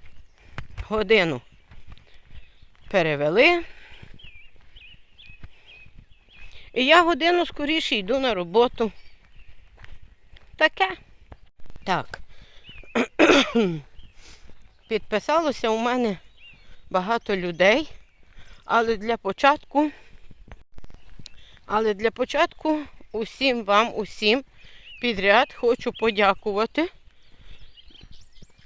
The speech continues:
за підписки, за вподобаєчки, за коментарі,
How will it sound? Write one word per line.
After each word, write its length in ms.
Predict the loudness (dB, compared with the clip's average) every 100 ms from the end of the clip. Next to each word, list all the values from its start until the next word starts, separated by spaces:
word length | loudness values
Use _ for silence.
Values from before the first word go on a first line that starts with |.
| -20 -20 -20 -20 -20 -20 -20 -20 -6
за 200 | -2 -2
підписки, 880 | -4 -4 2 4 4 0 -4 -4 -4 0
за 140 | 0
вподобаєчки, 1080 | 0 -4 -4 -2 0 2 2 0 -4 -4 -6 -8 -16 -14 -14 -18 -20 -20 -20 -20 -20 -20 -10 -6 -6 -6
за 220 | 2 4 6
коментарі, 920 | 4 4 4 4 4 6 6 2